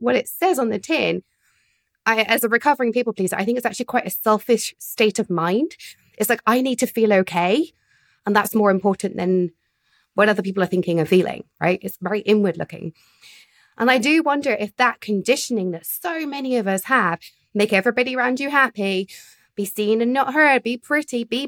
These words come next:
a people pleaser, our entire childhoods, sets us on this path for, "I need to take care of me so I make everybody happy and so I feel okay."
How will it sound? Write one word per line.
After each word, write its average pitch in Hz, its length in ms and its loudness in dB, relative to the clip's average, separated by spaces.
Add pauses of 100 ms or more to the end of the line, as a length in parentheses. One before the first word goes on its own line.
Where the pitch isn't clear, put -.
a 277 80 4
people 320 400 2
pleaser, 196 640 0 (360)
our 202 120 2
entire 220 520 2
childhoods, 208 760 0 (640)
sets 240 340 0
us 247 60 0
on 254 120 2
this 220 200 2
path 190 360 0 (200)
for, 170 420 0 (840)
"I 208 80 6
need 226 120 4
to 226 60 -2
take - 140 2
care 233 140 2
of 190 100 0
me 208 120 2
so 196 180 -2
I 226 140 6
make 220 180 2
everybody 202 380 0
happy 185 260 0
and 190 80 2
so 196 80 2
I 180 80 4
feel 185 220 0
okay." 165 480 -2